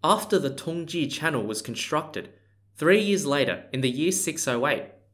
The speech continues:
Emperor Yang ordered the construction of the Yongji Chu. The Yongji Chu is also known in English as the Yongji Channel, and Yongji is spelt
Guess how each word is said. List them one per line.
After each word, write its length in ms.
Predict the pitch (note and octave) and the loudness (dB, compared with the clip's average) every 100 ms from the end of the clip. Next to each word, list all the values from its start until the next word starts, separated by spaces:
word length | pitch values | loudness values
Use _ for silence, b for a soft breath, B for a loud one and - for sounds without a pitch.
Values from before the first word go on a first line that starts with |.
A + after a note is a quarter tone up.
| _ | _
Emperor 300 | D#3 F#3 C3+ | 0 2 0
Yang 440 | G2+ G#2 A#2+ C#3+ - | 0 -2 -2 -6 2
ordered 300 | D3 D#3+ - | 2 2 -2
the 60 | |
construction 720 | C#3 C3 - - - - G2+ | -8 -8 -2 -2 -2 -8 -8
of 120 | G#2 A2 | -6 -4
the 200 | G#2+ G#2+ | -2 -2
Yongji 680 | G#2+ G#2 G2+ - G3 - | -2 -4 -8 -4 -2 -2
Chu. 480 | - - G#2+ C3 - _ _ _ - | -4 -8 -6 -8 -10 _ _ _ -6
The 180 | B2+ | 0
Yongji 520 | B2 G#2 G#2 G3+ F3+ - | 0 -2 -4 -2 -2 -2
Chu 260 | - A#2+ | -2 -2
is 140 | B2 B2 | 0 0
also 320 | C#3 C#3 B2+ | 0 0 -2
known 160 | A#2+ A2+ | -2 -4
in 140 | G#2+ | -4
English 400 | D3 B2 F#2+ - | -4 -4 -8 -8
as 220 | A2+ G#2+ - | -6 -6 -6
the 280 | G2+ - - _ _ _ | -6 -6 -20 _ _ _
Yongji 720 | A#2+ A#2 G2 - D#3+ C#3+ G2+ | 0 0 -2 -8 -2 -2 -2
Channel, 420 | - C#3+ C#3+ F#2+ - _ _ | -6 -4 -4 -6 -12 _ _
and 180 | B2+ B2 | -4 -4
Yongji 600 | A#2 G2+ G2+ - F3 G#2 | -4 -6 -8 -6 -4 -4
is 160 | A2+ - | -4 -6
spelt 420 | - A#2 - | -2 -4 -4